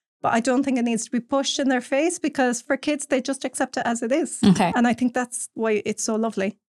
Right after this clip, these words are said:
Speaker 2: Do you think there's enough of books like that?
Speaker 1: I think definitely becoming more frequent.
Speaker 2: Mm.
Speaker 1: The books that I've been reading lately, I see, you know, a lot of diversity
Speaker 2: Mm.
Speaker 1: in it, you know, and I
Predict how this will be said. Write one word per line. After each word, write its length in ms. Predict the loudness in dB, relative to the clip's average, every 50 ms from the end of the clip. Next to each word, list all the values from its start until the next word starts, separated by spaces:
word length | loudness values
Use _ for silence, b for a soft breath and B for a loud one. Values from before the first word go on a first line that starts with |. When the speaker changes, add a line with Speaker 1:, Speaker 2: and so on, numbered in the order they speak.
| _ _ 2
Speaker 2:
Do 80 | 4
you 140 | 6 6 6
think 240 | 4 4 4 4 4
there's 180 | 4 2 2 2
enough 540 | 4 4 4 4 2 0 -4 -10 -14 -18 _ _ _ _ _ _
of 280 | 0 0 0 -2 -2 -2
books 320 | -2 -2 -2 -2 -2 0
like 240 | 0 0 0 0 0
that? 420 | 0 0 0 0 -2 -6 -6 -6 -10 _ _ _ _ _ _ _ _ _ _ _ _ _ _
Speaker 1:
I 60 | 0
think 220 | 2 2 0 0 -4 _ _ _ 0
definitely 600 | 0 0 0 0 -2 -2 0 0 0 -2 -2 -2
becoming 920 | -4 -6 -8 -2 0 2 2 2 2 0 0 0 0 0 0 0 0 0 0
more 320 | 2 2 2 4 2 2
frequent. 520 | 0 0 0 -2 -2 -2 -2 -2 2 6 6
Speaker 2:
Mm. 340 | 8 8 8 6 4 0 -6 _ _ -4
Speaker 1:
The 60 | -2
books 260 | 0 0 -2 -2 -2
that 160 | -2 -2 0 2
I've 280 | 0 0 0 0 0 0
been 180 | 0 2 2
reading 340 | 2 0 0 0 -2 -2 -2
lately, 560 | 0 0 -2 -2 -2 0 0 2 2 0 0 0
I 80 | -2 -2
see, 560 | -2 -2 0 0 2 2 0 0 -2 -6 -8 -10 _ _ _ _ _
you 100 | 0 2
know, 140 | 2 2 2
a 60 | 2 4
lot 220 | 4 2 2 0 -2
of 80 | -2
diversity 800 | -2 -2 -2 0 0 -2 0 -2 -2 -2 -2 0 0 0 0 -2 -4 _ _ 6
Speaker 2:
Mm. 160 | 8 8 8 8
Speaker 1:
in 100 | 6 4
it, 260 | 2 0 -2 -4 -2
you 140 | -2 -2 -2
know, 160 | -2 -2 -2 -2
and 380 | -2 -2 -2 -2 -4 -6 -8 -12 _ _ _ _ _ _ -2
I 140 | 0 0